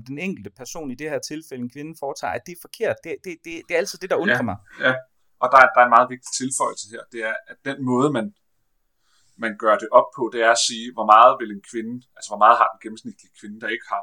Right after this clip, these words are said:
Speaker 2: børn, holder det her barsel, over for den gennemsnitlige kvinde, der har børn, holder barsel, og de her ting her. Øhm,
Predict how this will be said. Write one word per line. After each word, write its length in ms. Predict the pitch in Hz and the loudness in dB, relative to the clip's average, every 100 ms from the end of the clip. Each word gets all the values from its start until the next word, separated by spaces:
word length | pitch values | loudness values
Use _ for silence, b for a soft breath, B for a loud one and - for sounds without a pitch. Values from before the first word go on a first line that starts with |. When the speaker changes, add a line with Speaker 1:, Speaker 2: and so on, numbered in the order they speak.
| - | -4
Speaker 2:
børn, 160 | 104 104 | -4 -2
holder 140 | 104 - | -6 -6
det 80 | 107 | -10
her 80 | - | 0
barsel, 200 | 120 - 117 | 0 0 -8
over 80 | 110 | -14
for 80 | 104 | -20
den 60 | 110 | -20
gennemsnitlige 420 | 110 _ _ _ | -20 _ _ _
kvinde, 160 | 107 104 | -20 -12
der 60 | 107 | -4
har 80 | 107 104 | -4 -6
børn, 140 | 101 110 | -10 -8
holder 160 | - - | -10 -10
barsel, 180 | - - | -12 -14
og 40 | - | -20
de 60 | 120 | -16
her 80 | 113 - | -14 -16
ting 100 | - _ | -18 _
her. 80 | _ _ _ _ _ - | _ _ _ _ _ -2
Øhm, 200 | 113 107 | 0 0